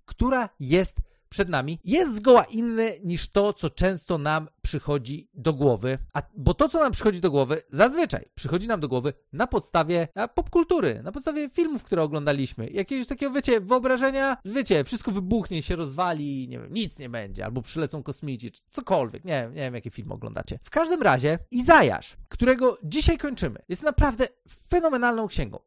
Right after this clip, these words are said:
i nie jest wcale prostą księgą, żeby było jasne. Nie będę ściemniał, właśnie w księdze Izajasza miałem chyba największy kryzys przy nagrywaniu tego podcastu. Znaczy nie kryzys, że nie chcę nagrywać, tylko kryzys taki, że matko, ja tu naprawdę, żeby coś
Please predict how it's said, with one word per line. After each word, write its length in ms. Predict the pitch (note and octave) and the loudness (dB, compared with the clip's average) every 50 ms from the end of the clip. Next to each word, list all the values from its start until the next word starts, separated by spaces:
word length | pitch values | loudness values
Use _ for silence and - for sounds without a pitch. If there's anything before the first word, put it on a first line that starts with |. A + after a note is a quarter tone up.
| _ | _
i 100 | - G#3+ | -8 -6
nie 180 | G3 G3+ A3 A3+ | -4 -4 -2 -2
jest 280 | A3+ A3+ G#3+ - - - _ | 0 0 0 -2 -4 -16 _
wcale 300 | - - - A#2+ C3+ E3+ | -8 -2 0 0 2 4
prostą 360 | - - D#4+ D4+ - F3 C#3 | 4 6 6 6 4 2 0
księgą, 340 | A2 - B2+ G2+ - - - A#2+ | 0 -4 -8 -10 -10 -12 -8 -2
żeby 180 | A2+ C3 F3+ | 0 2 6
było 140 | F3 G3+ A#3+ | 8 8 8
jasne. 320 | C4 G#3 D#3 - A#2+ - - - | 10 8 6 4 0 -8 -6 0
Nie 140 | C#3+ F3+ | 2 6
będę 200 | G3+ A#3+ B3 B3 | 6 8 8 8
ściemniał, 540 | G#3 - - F#3+ F3+ E3 D#3+ E3 E3 E3+ D#3 - - | 8 8 6 4 4 4 4 2 2 2 0 -2 2
właśnie 340 | C#3+ F3+ A3 G#3+ - A#3+ F3+ | 6 6 6 6 4 0 0
w 20 | |
księdze 320 | - - G#3 G#3 F3 F3 | 0 0 0 0 2 0
Izajasza 440 | F#3 F3 C#3 E3 D3 C#3 C3 - F#3 | -2 0 0 0 0 0 0 -2 0
miałem 140 | F3 F#3+ F#3 | 0 0 2
chyba 160 | - G3+ G#3 | 6 6 8
największy 440 | F3+ F#3+ F#3+ D#3+ G3+ A3+ - - A3 | 8 8 8 6 4 0 2 0 0
kryzys 320 | - - B2+ G#2+ C#3+ D3 - | 2 0 0 0 -4 -8 -10
przy 140 | - - G3+ | -10 -6 -4
nagrywaniu 360 | G3+ E3 E3+ D3+ C3+ A2+ A#2+ | -4 -4 -2 -2 -2 -2 -2
tego 140 | D3 C#3 E3 | -4 -4 -2
podcastu. 520 | A#3 C4 - - D4+ C4 - - - B2 | -4 -2 2 2 2 2 2 -2 -10 -14
Znaczy 180 | - C3 A#2+ D3 | -10 -8 -6 -2
nie 120 | F#3+ A#3+ | -2 0
kryzys, 300 | - - G3 D#3 C#3 C#3 | 2 2 2 2 2 -2
że 120 | B2+ C#3 C#3 | -2 -2 -2
nie 100 | C#3+ C3+ | -4 -4
chcę 120 | - - | -6 -4
nagrywać, 540 | B2+ B2+ B2+ F3 B3 G#3 A#2 G#2 G#2 - - | -4 -2 2 6 6 6 6 4 -4 -6 -4
tylko 500 | - D3+ D3+ - E3+ D#3+ D3+ C3+ - _ | 0 0 0 2 4 2 2 2 -2 _
kryzys 360 | - - F3 G3 E3 E3 D3+ - | -2 2 2 4 4 2 0 2
taki, 260 | F#3+ E3+ - - D3 | 0 0 2 0 -2
że 260 | C#3 E3 D#3+ D#3 C#3 - - | 2 2 2 2 2 0 -4
matko, 580 | C3+ F3+ B3+ C4+ B3 - - - G#2 G#2 - _ _ _ _ - | 2 4 4 4 4 2 -2 -8 -8 -8 -10 _ _ _ _ -8
ja 80 | C3+ | -8
tu 100 | - F#3+ | -2 2
naprawdę, 480 | G3+ G3+ - - D#3+ B2+ A#2 C3 E3+ E3 | 4 4 6 6 4 4 2 2 0 0
żeby 200 | D3 E3 D3 C3+ | 0 0 -4 -4
coś 360 | - - G3+ G#3 F3+ - - | 0 2 2 2 2 0 -6